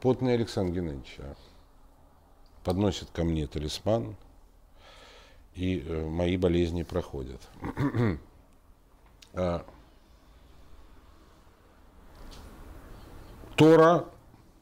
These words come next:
содержит в себе все. Все знание для еврея, да? Как бы, э, а,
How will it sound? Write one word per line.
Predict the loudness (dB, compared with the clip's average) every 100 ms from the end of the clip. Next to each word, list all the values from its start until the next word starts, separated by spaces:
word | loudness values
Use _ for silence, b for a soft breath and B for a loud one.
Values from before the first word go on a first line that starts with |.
| -20 -20 -20 -20 -20 -20 -20 -20 -20 -20 -8
содержит | 0 2 4 2 0
в |
себе | -4 0 0
все. | 0 2 2 2 -8 -20 -20 -20 -20 -20 -20 -20 -20 -20 -20 -20 -20 -20 -20 -20 -20 -20 -20 -20 -20 -20 -20 -20 -20 -20 -14
Все | 0 6 8
знание | 8 4 0 -4 -10
для | -10 -8
еврея, | -8 -8 -10 -12 -8
да? | -6 -6 -10 -20 -12
Как | -10
бы, | -8 -8 -8 -10 -16 -16
э, | -16 -14 -18 -20 -20 -20 B B B B B B B B -16 -2
а, | 0 0